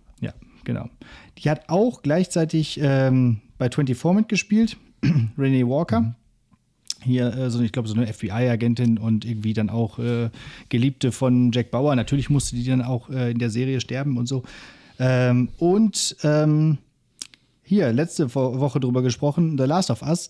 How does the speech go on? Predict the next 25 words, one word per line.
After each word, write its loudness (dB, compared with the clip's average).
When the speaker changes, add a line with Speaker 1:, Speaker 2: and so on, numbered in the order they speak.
Speaker 1:
da -2
hat 0
die -4
das 0
Motion 2
Capturing 2
für 2
die -2
F-, -12
in-, -6
Spielfigur 0
gemacht 0
von 0
Tess. -2
Von -4
einer 0
dieser -6
Spielfiguren. -8
Motion 2
Capturing 0
und 2
Stimme, -6
ja. -4
Speaker 2:
Mhm. -6
Speaker 1:
Ja, -4